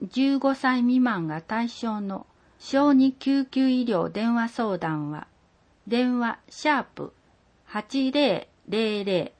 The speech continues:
または電話零八三九二一の二七五五。毎日十九時から翌朝八時。おおむね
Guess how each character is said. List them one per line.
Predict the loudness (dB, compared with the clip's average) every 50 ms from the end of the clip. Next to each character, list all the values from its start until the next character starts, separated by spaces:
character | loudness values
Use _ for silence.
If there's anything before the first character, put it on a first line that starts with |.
| _ _ _ _ _ _ _ _ _ _ -8
ま | -4 -4 -2 0
た | 2 2 2 2
は | 2 -2 -4 -6 _ _ _ _ _ _ -6
電 | -2 0 0 2 2 0
話 | 0 -2 -2 -4 -6 _ _ _ _ _ _ _ _ 0
零 | 2 2 2 2 0
八 | 0 0 -2 -2 -4 -14
三 | -16 -10 -6 -4 -4 -4 -6 -10 -16 -20 _ _ _ -6
九 | 2 4 6 8 8 10
二 | 10 10 8 8 6 4 0
一 | -6 -8 -8 -6 -4
の | -4 -4 -6 -10 _ _ _ _ _ 2
二 | 4 8 8 10 10 10 8
七 | 8 6 4 2 0 -2
五 | -2 -2 -2 0 0 -2 -4
五。 | -4 -2 -2 -2 -2 -4 -10 _ _ _ _ _ _ _ _ _ _ _ _ _ _ _ _ _ _ _ _ 0
毎 | 2 4 6 6 6 4
日 | 4 2 -2 -6 -6 -8 -10 -10 -10 _ -14 -10
十 | -4 -2 0 0 0 -2
九 | -2 -4 -4 -4
時 | -4 -6 -8
か | -8 -10 -8
ら | -8 -8 -10 -12 -14 _ _ _ -4
翌 | -4 -2 -2 0 0 2 2
朝 | 2 0 0 -4 -6
八 | -4 -4 -6 -6 -6 -6 -8 -6
時。 | -6 -8 -14 -16 _ _ _ _ _ _ _ _ _ _ _ _ _ _ _ _ _ _ _ _ _ _ _ _ _ 0
お | 4 6 6 8
お | 8
む | 6 6 4
ね | 2 0 -2 -6 -8